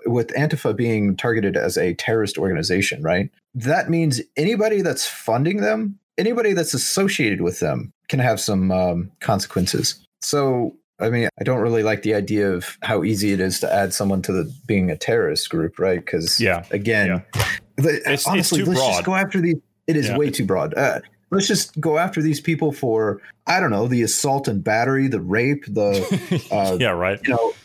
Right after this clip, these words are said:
Speaker 1: terrorist acts. I mean, we could go after them all for that. And many of them could go in prison for life for some of the stuff that they've done. And I mean, that, that would quell their movement,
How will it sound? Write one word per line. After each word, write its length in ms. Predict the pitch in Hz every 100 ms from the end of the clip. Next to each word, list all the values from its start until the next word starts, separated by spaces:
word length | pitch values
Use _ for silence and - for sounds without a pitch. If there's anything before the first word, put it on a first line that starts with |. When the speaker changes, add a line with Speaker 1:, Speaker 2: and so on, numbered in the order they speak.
| _ -
Speaker 1:
terrorist 380 | 143 143 143 -
acts. 320 | 135 139 147
I 60 | -
mean, 160 | 180 -
we 160 | 180
could 160 | 214 254
go 120 | 214
after 200 | 208 208
them 120 | 196
all 220 | 160 156 185
for 120 | 165
that. 400 | 151 208 113 - _ -
And 280 | 151 147
many 200 | 151 196
of 80 | 214
them 180 | 160 147
could 140 | 147 139
go 140 | 170
in 120 | 151
prison 260 | 147 160 156
for 160 | -
life 320 | 104 147 202 -
for 160 | 131
some 220 | 107 135
of 80 | 123
the 80 | 104
stuff 300 | - - -
that 120 | 92
they've 240 | 95 90 -
done. 320 | 85 87 117 _ _
And 480 | - 175 175 160 - - _ -
I 80 |
mean, 260 | 110 113 101
that, 260 | 104 92 -
that 180 | - 98
would 180 | 110 104
quell 280 | - 113 113
their 100 | 107
movement, 540 | 104 143 160 143 123